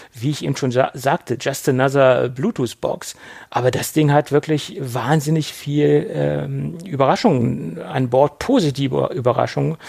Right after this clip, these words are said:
Und, äh, ja, selten, dass mich ein Produkt so begeistert. Es kommt noch dazu, dass es so zu, noch U S B C on board hat. Das wird über U S B C geladen. Das ist dann sowieso schon mal ein Pluspunkt bei mir.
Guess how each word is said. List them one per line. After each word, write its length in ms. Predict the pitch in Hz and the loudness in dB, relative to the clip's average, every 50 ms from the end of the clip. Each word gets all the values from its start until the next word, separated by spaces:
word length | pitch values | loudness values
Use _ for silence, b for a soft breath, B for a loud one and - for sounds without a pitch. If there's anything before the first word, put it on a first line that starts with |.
| B B B B B B B | B B B B B B B
Und, 280 | B 135 127 123 - - | B 0 0 0 0 -2
äh, 320 | 139 135 131 131 127 123 127 | -2 0 0 0 -2 -4 -4
ja, 320 | 127 - 156 - 175 147 131 120 - - _ _ _ | -2 -2 -2 -2 -2 -4 -8 -12 -18 -20 _ _ _
selten, 560 | - - - 143 143 165 247 254 - 165 139 | -18 -6 -2 0 0 0 0 0 0 0 2
dass 240 | - 143 139 - - | 2 2 0 -2 -4
mich 160 | 147 - 151 | -2 0 0
ein 100 | 147 147 | 0 0
Produkt 340 | - - 143 139 147 - - | 0 0 -2 -2 -4 -6 -4
so 120 | - 143 | -4 -4
begeistert. 580 | 131 139 123 135 143 175 - - - 127 - - B B B B B B B B B B B B B B - | -4 -2 -2 -2 -2 -2 0 0 2 2 2 0 B B B B B B B B B B B B B B -10
Es 140 | - - | -4 0
kommt 160 | - 180 175 180 | 0 2 2 2
noch 80 | 180 | 0
dazu, 260 | - 165 156 - - | 0 0 0 0 0
dass 180 | 170 143 143 - | 0 0 0 -2
es 120 | 139 - | -4 -6
so 80 | - 147 | -6 -6
zu, 180 | 135 - - - - 175 - 147 | -6 -6 -10 -10 -10 -6 -4 -2
noch 140 | 135 - | -2 -2
U 100 | 165 160 | -2 -4
S 80 | 147 - | -6 -4
B 160 | - 127 123 | -6 -8 -8
C 280 | - - - 185 208 202 | -4 0 2 2 4 4
on 140 | 160 135 120 | 2 0 2
board 280 | 120 120 123 131 - | 2 2 2 2 2
hat. 100 | 147 135 | 0 -2
Das 120 | 139 117 123 | -2 -2 -2
wird 120 | 139 135 | -2 -2
über 100 | 131 135 | -2 -4
U 80 | 135 135 | -4 -4
S 80 | 127 | -4
B 140 | - - 123 | -2 -4 -4
C 240 | - - - 185 180 | 0 2 2 2 4
geladen. 400 | 139 120 113 117 - 127 123 127 | 4 2 2 2 2 2 2 0
Das 160 | 120 113 123 | -2 -6 -4
ist 100 | 123 - | -2 -2
dann 100 | 143 139 | 0 0
sowieso 360 | 127 139 131 131 123 165 202 | 0 0 0 2 2 2 2
schon 100 | - - | 2 0
mal 80 | 123 110 | -2 -2
ein 60 | 107 | -4
Pluspunkt 460 | - - 117 - - - - 127 - | -6 -8 -8 -6 -4 -2 -2 -2 0
bei 120 | - 123 113 | 0 0 2
mir. 240 | 120 123 151 170 | 2 2 2 0